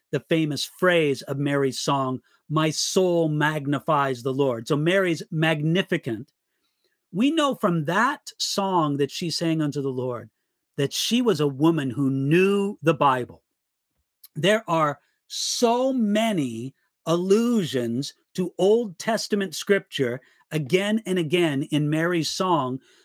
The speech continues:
that we just have that confident assurance she knew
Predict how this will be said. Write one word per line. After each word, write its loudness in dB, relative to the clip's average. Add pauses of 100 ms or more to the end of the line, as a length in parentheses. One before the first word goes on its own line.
that -2
we 2
just -2
have -2
that -2
confident 0
assurance -2 (260)
she -2
knew 0